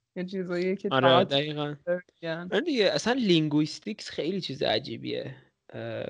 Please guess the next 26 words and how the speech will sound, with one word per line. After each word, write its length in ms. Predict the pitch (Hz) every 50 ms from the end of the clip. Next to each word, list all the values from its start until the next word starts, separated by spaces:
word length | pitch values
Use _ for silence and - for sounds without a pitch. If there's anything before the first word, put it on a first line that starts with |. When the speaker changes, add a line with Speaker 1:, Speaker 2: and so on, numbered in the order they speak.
| 131 -
Speaker 2:
به 100 | - 139
Speaker 1:
خیلی 200 | - - 175 180
Speaker 2:
ساینسی 360 | 165 135 131 143 151 165 175
Speaker 1:
چیز. 80 | 170 165
Speaker 2:
که 100 | - 160
اینا 200 | 147 139 139 135
رو 100 | 135 131
دنبال 400 | 135 131 127 131 131 131 131 127
می‌کنن 440 | 135 131 123 - 131 131 127 127 127
بچه‌ها 320 | 127 127 - - 143 139
می‌گن 200 | 139 139 131 131
لینگویستیکس 600 | 135 135 135 135 131 131 131 131 - - - -
خیلی، 320 | - - - 285 233 190 175
خیلی 220 | - - 190 196
چیز 180 | 165 156 143 143 135 - _ - - - - - _ _
ارضا 360 | - 135 139 139 135 135 131
کننده 480 | 131 131 131 127 127 123 120 120 117 117
ایه. 240 | 113 113 110 104 104
ما 100 | 120 131
کورسای 480 | - - 170 151 147 - - 160 160
لینگویستیکس 560 | 156 156 151 139 143 139 - - 165 - - -
داریم 140 | 160 147
تو 80 | 139 135
دانشگاه 380 | 135 131 127 131 - - 139 143
ولی 80 | 151
مستره. 680 | 156 147 135 131 131 - - - - - - - - -